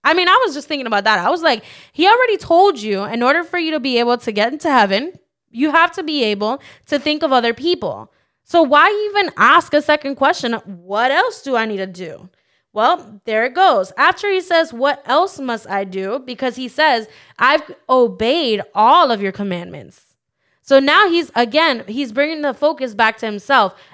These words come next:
"I have obeyed everything you've said, but what else must I do?" So Jesus goes ahead and he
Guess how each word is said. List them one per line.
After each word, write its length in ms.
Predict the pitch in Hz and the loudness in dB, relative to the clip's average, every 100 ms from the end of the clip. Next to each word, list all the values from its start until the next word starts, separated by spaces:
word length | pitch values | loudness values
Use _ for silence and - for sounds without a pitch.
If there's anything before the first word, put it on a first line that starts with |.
| _ | _
"I 180 | 254 320 440 | 2 4 2
have 100 | 359 | 0
obeyed 400 | 311 240 226 220 _ - | 0 0 -2 -4 _ 0
everything 540 | 349 359 262 240 226 | 0 -2 -8 -8 -6
you've 180 | 202 185 | -8 -8
said, 520 | - 185 156 - 175 _ _ _ _ _ _ | -8 -8 -8 -16 -20 _ _ _ _ _ _
but 200 | 285 262 | 2 2
what 380 | 208 269 294 294 | 2 0 0 0
else 460 | 254 381 285 - - _ | 2 4 4 0 -12 _
must 340 | 208 220 214 | -14 -12 -6
I 140 | 190 180 | -6 -6
do?" 320 | 180 156 147 _ _ _ | -8 -14 -16 _ _ _
So 240 | - 330 294 | 0 2 2
Jesus 400 | 269 320 349 339 | 0 -6 -8 -4
goes 220 | 339 339 | -4 0
ahead 400 | 311 247 226 254 | 0 2 0 -2
and 220 | 233 240 | -2 -2
he 400 | 226 277 254 247 | -4 -6 -6 -8